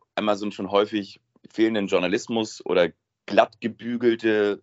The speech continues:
Dokus vorgeworfen. In diesem Fall muss man sagen, als Journalist kann dir ja sowas gar nicht, also das ist ja ein Glücksfall. Als Journalist sagst du ja,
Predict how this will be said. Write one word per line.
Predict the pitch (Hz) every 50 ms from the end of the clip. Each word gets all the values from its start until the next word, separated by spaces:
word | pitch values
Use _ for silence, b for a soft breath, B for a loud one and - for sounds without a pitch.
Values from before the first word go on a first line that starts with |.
| _ -
Dokus | 117 123 123 127 - 120 113 117 - _
vorgeworfen. | - - 120 120 131 131 131 117 120 117 123 135 - - 151 175 b b b b b b b b -
In | 120
diesem | 110 123 143 190 -
Fall | - 135 135
muss | 131 123 - -
man | 104 98 -
sagen, | 85 80 80 85 92 117 160 - b b b b b b b b _ _ _ -
als | 87 98 95 - - -
Journalist | - 117 98 90 85 76 80 104 139 117 107 - - - - - - _ _ _ _ _ _ _ _ _ -
kann | - 117 113 117
dir | 113 107
ja | 101 95
sowas | 98 107 107 101 98 -
gar | - 98 98
nicht, | 98 95 92 - _ _ _ _ -
also | - 92 95 87 - - - - - -
das | - - - 101 101 104
ist | 101
ja | 110 101
ein | 90 92 95 95
Glücksfall. | 107 135 139 - - - - 67 62 60 - - -
Als | 85 -
Journalist | - 107 98 95 90 92 120 135 - - -
sagst | 110 110 - - -
du | 113
ja, | 104 104 107 107 104